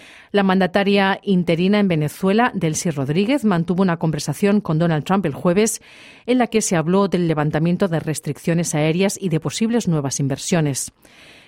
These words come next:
El Departamento del Tesoro estadounidense confirmó que la flexibilización de las sanciones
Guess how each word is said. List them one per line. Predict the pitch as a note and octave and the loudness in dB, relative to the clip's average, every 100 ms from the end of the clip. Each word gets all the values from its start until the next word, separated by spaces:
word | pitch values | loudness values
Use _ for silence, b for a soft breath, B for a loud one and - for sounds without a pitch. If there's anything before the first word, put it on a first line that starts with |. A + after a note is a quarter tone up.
| B | B
El | F3+ | -2
Departamento | F3 E3 F3+ F3+ F#3 G3 | 0 0 0 0 2 0
del | F3+ D#3+ | 0 -2
Tesoro | D#3 - F3 | -2 -2 -2
estadounidense | E3+ F3+ D3 D3 C#3+ F#3+ - C4+ | 0 -2 -2 -2 0 0 0 -2
confirmó | F#3+ E3+ D#3+ G#3+ C4 | -2 -2 0 0 0
que | - | -2
la | D#3 | -2
flexibilización | C3+ - D3 - D3 D3 D3 C#3 A#3+ | -2 -4 -6 -4 -4 -4 -4 -2 -2
de | G#3 | 0
las | D3+ | -2
sanciones | - C#3+ - F#3 G#3 A3 | -2 -4 0 2 2 0